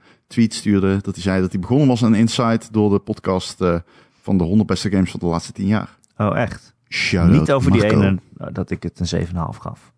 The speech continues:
Speaker 1: Nee.
Speaker 2: Eh, Dot Soldier, die mailt mij, Ron, en die vraagt: "Hoe vond Ron nineteen seventeen? Ik vind het namelijk de beste film van dit decennium tot nu toe." Het decennium is, eh,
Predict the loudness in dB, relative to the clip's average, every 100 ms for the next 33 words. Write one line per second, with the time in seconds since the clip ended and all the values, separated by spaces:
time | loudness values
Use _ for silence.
0 | _ _ _ _ _ -2 0 0 -4 _
1 | _ _ _ _ _ -20 -20 -20 -20 _
2 | -4 -2 0 0 2 2 4 2 4 4
3 | 4 4 2 2 4 4 2 0 0 0
4 | 2 2 4 4 2 0 0 2 4 4
5 | 2 2 0 0 2 2 2 0 2 2
6 | 2 2 2 0 0 0 0 0 2 2
7 | 2 0 -2 0 2 4 2 2 2 4
8 | 2 4 4 2 -4 -20 -20 -20 _ -6
9 | -6 -4 -2 -2 0 0 -2 -4 -8